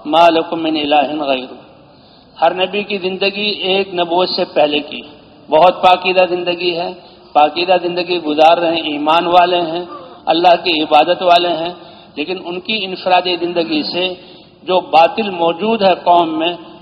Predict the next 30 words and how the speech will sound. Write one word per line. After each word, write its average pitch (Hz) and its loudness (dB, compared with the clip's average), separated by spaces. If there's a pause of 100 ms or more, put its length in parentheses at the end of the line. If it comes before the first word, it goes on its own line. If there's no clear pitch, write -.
اس 170 -8
پر 190 0
کوئی 196 0
اثر 170 0
نہیں 160 -4
پڑتا 143 -6
تھا۔ 127 -16 (840)
اللہ 165 0 (140)
چاہیں 175 0
تو 190 2
لہداکم 170 4
اجمعین، 175 -2
اللہ 151 -2
تعالیٰ 160 2 (140)
ایک 160 0 (840)
پلک 175 4
جھپکنے 190 2
سے 208 -2
پہلے 185 2
سب 180 -2
کو 190 2
ہدایت 165 2
دے 160 -2
دیں، 175 -8 (460)
لیکن 165 -4
اللہ 160 4
کا 170 0
ایک 160 -2
نظام 135 -2
ہے، - -16